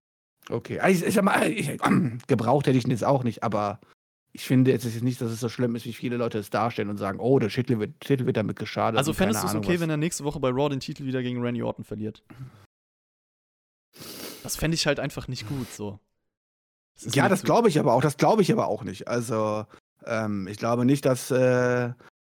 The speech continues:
Speaker 1: Drew McIntyre zum Beispiel gegen Reigns und danach die Woche wieder den Titel verlieren würde oder sowas halt gegen, gegen Orton wieder oder so. Was natürlich immer noch passieren kann,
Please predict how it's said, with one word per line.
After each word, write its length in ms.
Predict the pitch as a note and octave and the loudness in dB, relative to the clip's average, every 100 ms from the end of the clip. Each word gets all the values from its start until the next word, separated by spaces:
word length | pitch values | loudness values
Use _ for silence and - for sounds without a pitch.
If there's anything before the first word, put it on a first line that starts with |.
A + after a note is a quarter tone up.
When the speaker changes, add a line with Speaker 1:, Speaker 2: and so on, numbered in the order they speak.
| _ | _
Speaker 1:
Drew 120 | C3+ B2 | 2 4
McIntyre 760 | B2+ A2+ A#2+ B2 B2+ A#2+ A#2+ | 4 2 2 4 4 4 0
zum 260 | - - A#2+ | -6 -4 0
Beispiel 260 | A#2 A#2 | 0 0
gegen 240 | B2 A#2+ A#2 | -2 0 2
Reigns 280 | B2 B2+ | 4 2
und 240 | - C3+ B2+ | 0 0 2
danach 320 | A#2+ A#2 A#2+ | 2 2 -2
die 140 | A#2 A2 | -6 -8
Woche 180 | A#2 | -6
wieder 140 | A#2 A#2 | -6 -6
den 120 | A2+ | -6
Titel 200 | C3 C3 | -8 -8
verlieren 400 | A#2+ A2+ A#2 G2+ | -6 -2 -4 -2
würde 220 | G#2+ G#2+ | -4 -4
oder 40 | G#2 | -4
sowas 240 | G#2 G#2+ | -4 -4
halt 160 | G#2+ - | -6 -4
gegen, 320 | G#2 G#2 G#2+ | -6 -4 -4
gegen 180 | G#2+ F2+ | -6 -4
Orton 380 | G2 B2 A2 A2 | 0 0 0 -4
wieder 200 | G#2+ G#2 | -2 -2
oder 160 | G#2 | -2
so. 240 | F#2 A#2 C#3+ - - _ - | -2 -4 -4 -10 -20 _ 0
Was 200 | D3 D#3 | 2 2
natürlich 300 | D3 D3+ D3 | 4 4 4
immer 140 | D3 | 4
noch 120 | C#3+ | 2
passieren 420 | C#3+ C3 C#3+ C3+ | 0 0 4 4
kann, 460 | C3 B2+ C3 B2+ | 4 2 4 2